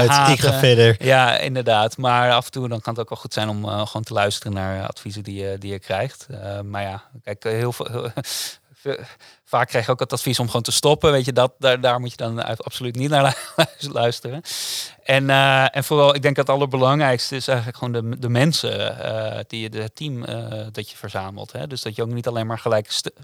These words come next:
Speaker 1: gelijkgestemden bij elk-, want ik denk dat dat ook een grote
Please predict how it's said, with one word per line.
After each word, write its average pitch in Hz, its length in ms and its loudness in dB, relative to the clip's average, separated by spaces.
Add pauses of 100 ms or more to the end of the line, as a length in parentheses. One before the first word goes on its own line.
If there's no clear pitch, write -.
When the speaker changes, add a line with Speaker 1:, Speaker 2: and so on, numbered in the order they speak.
(300)
Speaker 1:
gelijkgestemden 135 920 0 (560)
bij 123 160 2
elk-, 123 240 0
want 120 160 -4
ik 113 140 -4
denk 110 140 -6
dat 107 140 -6
dat 120 120 -10
ook 131 120 -8
een - 60 -20
grote 113 540 -8